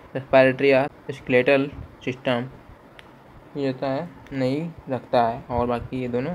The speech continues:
रखे जाते हैं, इसके पास पाए जाते हैं। ठीक है दोस्तों, फिफ्टी फ़ाइव का day option बिल्कुल correct। फिफ्टी सिक्स, locust warning organization एलडब्ल्यूओ established in,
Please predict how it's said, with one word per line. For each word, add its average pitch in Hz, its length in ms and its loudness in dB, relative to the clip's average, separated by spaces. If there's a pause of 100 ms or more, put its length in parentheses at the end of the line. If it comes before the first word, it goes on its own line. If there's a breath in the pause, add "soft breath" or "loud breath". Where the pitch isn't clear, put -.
रखे 131 280 -6
जाते 120 240 -4
हैं, 123 60 -8
इसके 131 180 -8
पास 135 260 -6
पाए 120 100 -2
जाते 117 220 -4
हैं। 117 80 -8
ठीक 127 160 -8
है 131 60 -6
दोस्तों, 131 320 -6 (440 loud breath)
फिफ्टी 147 260 -4
फ़ाइव 123 260 0
का 131 100 -4
day 123 140 0
option 123 280 -2
बिल्कुल 123 260 -8
correct। 127 240 -2
फिफ्टी 151 240 -4
सिक्स, 156 280 -6
locust 131 500 0
warning 131 500 0
organization 131 640 0
एलडब्ल्यूओ 131 600 2
established 135 440 -2
in, 127 240 -2